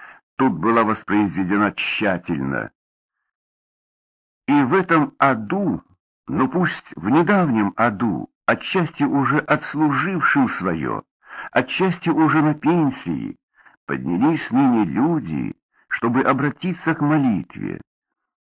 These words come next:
Им монастырь понадобилось восстанавливать, древний,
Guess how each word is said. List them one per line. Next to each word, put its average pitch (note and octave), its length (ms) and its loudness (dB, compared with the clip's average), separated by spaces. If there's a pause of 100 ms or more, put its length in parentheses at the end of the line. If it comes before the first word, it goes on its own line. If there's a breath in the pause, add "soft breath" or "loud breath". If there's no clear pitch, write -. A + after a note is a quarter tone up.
Им D#3 500 2
монастырь C3 760 0
понадобилось A2+ 800 0
восстанавливать, F2+ 800 -2 (160)
древний, G#2 760 0